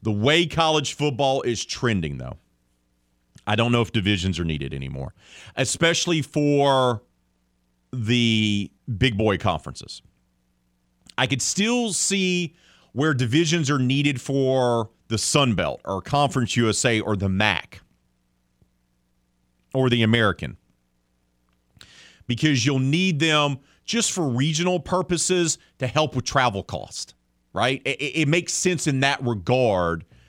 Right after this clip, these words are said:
financially for that reason. Look, it, keeping rivalries, Darren brought up the point on the poll question with his comment,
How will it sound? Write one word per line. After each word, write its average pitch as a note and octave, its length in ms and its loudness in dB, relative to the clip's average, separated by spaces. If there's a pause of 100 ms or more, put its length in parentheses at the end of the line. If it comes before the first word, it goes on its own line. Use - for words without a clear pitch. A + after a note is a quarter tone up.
(420)
financially C3 1000 2
for - 200 -4
that A#2 240 0
reason. G2+ 280 -2 (220)
Look, F3 240 -2
it, E3 140 -6
keeping A3+ 380 0
rivalries, D3 540 2
Darren D3+ 320 0
brought C#3+ 240 2
up C#3 120 -2
the B2+ 100 -4
point C#3 380 -2
on A#2+ 120 0
the A2+ 60 0
poll B2+ 300 0
question A#2+ 400 -2
with A2 80 -2
his A2 100 -4
comment, C3 380 0